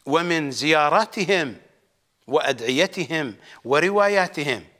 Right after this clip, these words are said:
نظفوا، نظفوا عقولكم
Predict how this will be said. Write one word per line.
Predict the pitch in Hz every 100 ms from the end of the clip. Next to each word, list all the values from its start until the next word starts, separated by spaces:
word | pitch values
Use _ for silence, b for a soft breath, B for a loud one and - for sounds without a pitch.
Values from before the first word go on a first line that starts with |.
| _ _ _ _ _ _ _ _ _ _ -
نظفوا، | 160 240 233 240 - 170 123 117
نظفوا | 113 196 190 190 160
عقولكم | 135 - 202 202 - 170 117